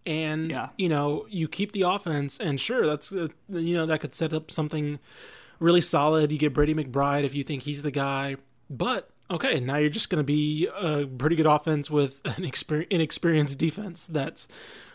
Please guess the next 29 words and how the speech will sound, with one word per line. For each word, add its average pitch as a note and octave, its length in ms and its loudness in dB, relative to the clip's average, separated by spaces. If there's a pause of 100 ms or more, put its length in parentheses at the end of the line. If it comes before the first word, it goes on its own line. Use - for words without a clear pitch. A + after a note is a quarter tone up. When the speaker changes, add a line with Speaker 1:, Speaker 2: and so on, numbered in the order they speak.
(100)
Speaker 1:
probably D3+ 340 6
letting D3 300 4
up, D3 220 -2 (320)
you D3+ 100 -2
know, C#3 220 0
thirty D3 320 2
points D3+ 240 2
a D3 40 0
game. C3 420 -2 (100)
Um, B2+ 600 -2 (580)
so F3+ 160 4
I F#3+ 40 8
don't F3 120 6
know. B2+ 200 -2
I, D3+ 60 -2
th-, G#3+ 180 -2
I D#3 60 -2
think, F#3+ 320 -2 (1400)
I E3+ 120 6
feel F#3 280 4
like F3 220 2
a E3+ 60 4
lot D#3 200 4
of D#3+ 40 0
the D#3 60 0
fan C#3+ 360 -2
base C#3 240 0
was C3+ 160 -2
sold C3 800 -4